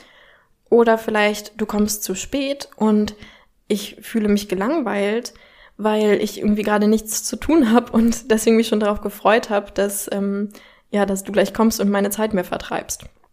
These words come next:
Also wie du siehst, gibt es ganz viele verschiedene Möglichkeiten, wie wir auf ein und dieselbe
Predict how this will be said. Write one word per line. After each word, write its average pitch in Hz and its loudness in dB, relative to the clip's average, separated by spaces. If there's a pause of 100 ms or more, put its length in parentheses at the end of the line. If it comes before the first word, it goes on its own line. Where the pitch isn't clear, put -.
(1400)
Also 208 0
wie 226 0
du 220 4
siehst, 247 0
gibt 226 0
es 220 -2
ganz 226 0
viele 240 -2
verschiedene 226 2
Möglichkeiten, 220 0 (460)
wie 226 -2
wir 233 2
auf - -2
ein 247 4
und 247 4
dieselbe 214 0